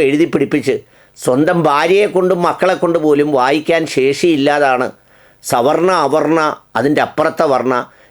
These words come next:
യഥാർത്ഥത്തിൽ ഏത് വർണ്ണക്കാരന് വേണ്ടി നിനക്കൊക്കെ പ്രവർത്തിക്കാനാവും?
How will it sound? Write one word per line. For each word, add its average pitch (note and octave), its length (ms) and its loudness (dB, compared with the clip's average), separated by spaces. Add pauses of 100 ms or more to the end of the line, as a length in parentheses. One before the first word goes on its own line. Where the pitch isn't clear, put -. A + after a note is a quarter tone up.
(160)
യഥാർത്ഥത്തിൽ E3 560 0 (360)
ഏത് F3+ 240 2
വർണ്ണക്കാരന് F3+ 680 0
വേണ്ടി D#3 280 2 (600)
നിനക്കൊക്കെ D3 520 0 (240)
പ്രവർത്തിക്കാനാവും? C3 760 0